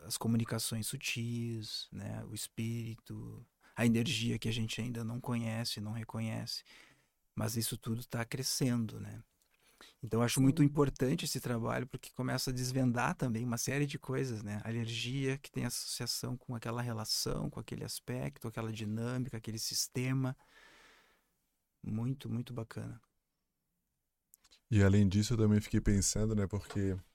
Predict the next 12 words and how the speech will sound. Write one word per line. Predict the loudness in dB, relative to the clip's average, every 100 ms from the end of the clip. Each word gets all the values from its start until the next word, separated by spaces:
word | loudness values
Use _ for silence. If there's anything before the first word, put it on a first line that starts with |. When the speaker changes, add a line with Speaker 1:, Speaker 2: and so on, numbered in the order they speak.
| _
Speaker 3:
como | -2 0
a |
gente | 2 2
sabe, | 4 4
no | 4
trauma, | 2 4 6 6 4 2 -2 _ _ _ _ _ _ _ _ _ _ _ _ _ _ _ _ 2
é... | 4 6 4 6 6 4 0 -8 -10 -14 _ _ _ _ _ _ _ _ _
tem | 6 10
a |
resposta | 10 8 4 4
traumática, | 6 6 8 6 6 0 0
né? | 0 0